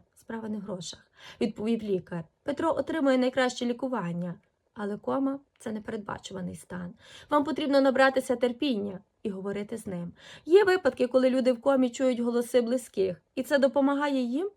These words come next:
повернутися до свідомості". Марія схлипнула і тихо промовила, що зрозуміла. Вони ще щось обговорювали,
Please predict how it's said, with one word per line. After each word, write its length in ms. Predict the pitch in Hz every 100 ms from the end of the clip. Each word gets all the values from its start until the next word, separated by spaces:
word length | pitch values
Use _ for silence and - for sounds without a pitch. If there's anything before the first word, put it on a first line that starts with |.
| _
повернутися 580 | 208 208 233 233 220
до 100 | 214
свідомості". 840 | 220 - 226 185 180 185 - 196 - _ _ - - - - _
Марія 220 | 349 339
схлипнула 640 | 294 - 202 185 180 180 185 _ -
і 80 |
тихо 240 | 226 254 240
промовила, 600 | 240 233 226 180 185 180
що 180 | - 208
зрозуміла. 720 | 226 226 226 185 175 175 175 _ - -
Вони 160 | 359 381
ще 180 | - 403
щось 260 | - -
обговорювали, 1000 | 208 202 214 202 285 311 262 226 214 202